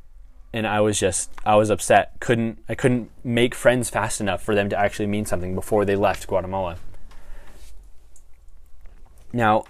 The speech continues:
during this time, I was doing a lot of, a lot of thinking. I was nine years old, almost ten. I was just, "Ah, why, what's wrong with me? Why can't I do this?"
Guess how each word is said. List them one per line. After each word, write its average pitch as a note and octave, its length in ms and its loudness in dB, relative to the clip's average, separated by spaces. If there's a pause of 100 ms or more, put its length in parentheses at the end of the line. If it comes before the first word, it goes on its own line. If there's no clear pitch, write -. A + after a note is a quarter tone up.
during C#3 320 6
this C3 160 4
time, F#2+ 420 0 (120)
I A2+ 100 4
was A2 140 4
doing G#2+ 180 2
a G2+ 80 0
lot F#2+ 280 6
of, F#2+ 280 -2 (380)
a A2 60 4
lot A2 200 8
of G#2+ 80 2
thinking. G2 400 -4
I F#2 80 0
was F#2+ 340 0 (380)
nine A2 320 2
years A2+ 180 4
old, A2 160 6
almost G#2+ 300 0
ten. G2+ 320 -2
I G2 80 0
was G2 160 -2
just, F#2+ 320 -4 (160)
"Ah, - 240 -8
why, A2+ 440 4
what's A2 300 -2
wrong A#2 220 2
with C3+ 160 -2
me? F#2+ 120 -2
Why G2 220 4
can't A#2 420 -2
I G#2+ 120 -2
do A#2 160 -2
this?" F#2 340 -2